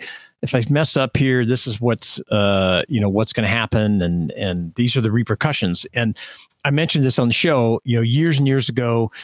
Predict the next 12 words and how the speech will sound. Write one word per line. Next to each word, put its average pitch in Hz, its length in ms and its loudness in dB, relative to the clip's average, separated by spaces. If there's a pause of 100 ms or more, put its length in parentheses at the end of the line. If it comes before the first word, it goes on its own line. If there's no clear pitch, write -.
(260)
uh, 95 500 0 (460)
my 113 240 0
attorney 127 300 0
said, 107 260 0
"Hey, 123 260 2 (240)
I've 110 140 0
never 143 360 2
met 143 280 2
anybody 113 500 -2
that's 95 260 -2
really 113 240 0
created 107 760 0